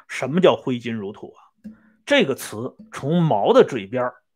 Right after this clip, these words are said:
说出来，那的影响可不一样，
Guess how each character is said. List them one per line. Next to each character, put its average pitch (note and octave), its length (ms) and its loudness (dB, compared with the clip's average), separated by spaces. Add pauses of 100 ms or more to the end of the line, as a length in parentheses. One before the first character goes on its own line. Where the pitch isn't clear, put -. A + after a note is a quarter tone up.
(160)
说 D#3+ 260 6
出 B2 160 -4
来， F2 220 -8 (840)
那 D#3+ 260 4
的 G#2+ 420 -8
影 C#3 360 0
响 A2+ 220 -6
可 - 100 -16
不 A2 140 -10
一 G#2 100 -10
样， B2 240 -6